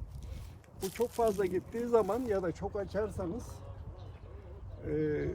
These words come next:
sıkıntısı bu, e, hasadını yapmakta çok zorlanırsınız.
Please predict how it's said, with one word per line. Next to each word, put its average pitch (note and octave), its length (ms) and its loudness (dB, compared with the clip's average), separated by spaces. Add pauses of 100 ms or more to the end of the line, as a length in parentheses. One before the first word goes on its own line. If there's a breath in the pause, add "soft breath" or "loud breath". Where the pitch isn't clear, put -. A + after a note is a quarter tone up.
(340)
sıkıntısı G#3+ 720 2 (1800)
bu, E3+ 160 0 (220)
e, D3+ 180 6
hasadını F3+ 560 4
yapmakta A3+ 500 4
çok A#3 180 6
zorlanırsınız. F3 960 4